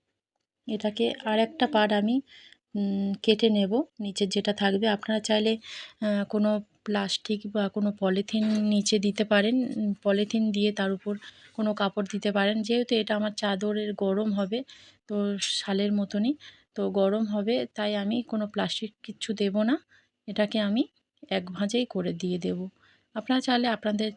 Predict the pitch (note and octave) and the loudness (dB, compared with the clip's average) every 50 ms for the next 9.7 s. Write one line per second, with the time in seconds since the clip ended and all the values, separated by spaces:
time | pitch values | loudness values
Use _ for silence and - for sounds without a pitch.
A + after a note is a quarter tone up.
0 | - - - G#3+ G#3 - - A3 G#3 G#3+ G#3 G#3+ G#3 F#3+ G#3 G#3 G3+ F#3 G3 G#3 | -10 -10 -8 -8 -8 -6 -6 -4 -4 -2 -2 -2 -2 -2 0 -2 -2 0 0 -2
1 | G#3 G3+ G3 G#3 G3 - - G#3 G#3 G3+ G#3 G#3 G#3 G#3+ G#3 G3+ G3 F#3 - G3 | 0 0 0 -2 -2 -2 -2 0 0 0 0 0 -2 0 0 0 0 0 -4 -4
2 | - - G3+ F#3+ F3+ G3 F#3 - G3+ G3+ G3+ G3+ A3 D4+ - _ _ _ _ _ | -4 -2 -4 -2 -2 -4 -4 -4 -2 -2 -2 -2 -2 -4 -8 _ _ _ _ _
3 | _ _ _ _ _ _ - A#3+ A3+ A3+ A3+ A3 A3 G#3 G#3 A3 A3+ A3+ A#3 - | _ _ _ _ _ _ -8 -6 -6 -4 -4 -4 -4 -4 -2 -2 -2 -2 -2 0
4 | A3+ G#3+ G#3+ G#3+ G#3+ A3 G#3+ G#3+ G#3+ G#3+ G#3 G#3 - - C#4 B3 G#3+ G3+ G3+ - | 0 0 0 0 0 -2 -2 -2 -2 -2 -4 -4 -4 -2 0 0 0 0 -2 -4
5 | G#3 G#3 G3 G3+ G#3 G3+ G#3 G3+ G#3+ G3+ F#3+ - G3 G3 G3 G3 F#3 F#3 G3 G3 | -6 -4 0 0 0 0 0 -2 -2 -2 -2 -2 -2 -2 0 -2 -2 -2 -4 -2
6 | - C4+ D4 D4 - - - - _ _ - F#3 G#3 G3+ F#3+ G3 F#3+ F#3+ F#3+ G#3 | -2 -2 -2 -4 -8 -20 -20 -20 _ _ -8 0 2 2 2 2 2 0 0 2
7 | G#3 G3+ G3 G3+ G3+ G3 F#3 - F#3+ G3+ F#3+ - B3+ B3+ B3 - - G3+ F#3+ G3 | 2 2 2 2 0 -2 -2 -2 -2 -2 -2 -2 0 -2 -2 -2 -2 -2 -2 -2
8 | F#3+ - G#3 G3 F#3+ G3 F#3+ F#3 G3+ G3+ G3 A#3 C#4+ D4+ - - - - _ _ | 0 0 0 0 0 0 -2 -2 -2 -2 -2 -2 -4 -6 -8 -16 -20 -20 _ _
9 | - G#3+ G#3 G#3+ - - B3+ A#3 - - A3+ G#3+ G#3+ | -8 -8 -8 -8 -8 -8 -6 -6 -4 -2 -2 -2 -2